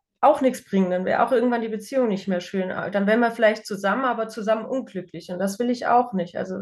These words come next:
es ist immer ein ständiges Abwägen von den Werten und Idealen, die man hat und was einem da auch am wichtigsten ist. Und es ist halt immer eine dynamische Entwicklung. Das hört nie auf. Das ist nicht statisch, ne?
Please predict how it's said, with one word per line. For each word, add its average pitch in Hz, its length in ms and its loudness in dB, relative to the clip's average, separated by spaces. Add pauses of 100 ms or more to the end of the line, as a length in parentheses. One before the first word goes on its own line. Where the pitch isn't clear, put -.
es 196 160 -8
ist 262 120 -4
immer 320 240 2
ein 277 120 0
ständiges 247 480 2
Abwägen 202 840 -2 (140)
von 214 200 -6
den 202 140 -2
Werten 202 320 2
und 190 120 0
Idealen, 185 480 -4
die 190 60 -4
man 185 240 -8
hat 190 180 -2
und 185 140 -8
was 185 180 -6
einem 180 260 -4
da - 160 0
auch - 140 -6
am 175 140 -6
wichtigsten 190 520 -8
ist. - 240 -10 (340)
Und 208 100 2
es 202 120 -2
ist 196 140 0
halt 202 140 4
immer 208 180 2
eine 196 180 2
dynamische 196 480 2
Entwicklung. 196 500 -4
Das 170 180 -6
hört 185 180 -4
nie 185 140 0
auf. 190 260 4
Das 180 160 0
ist 196 140 -4
nicht 196 180 -4
statisch, 202 500 -2
ne? 185 280 -8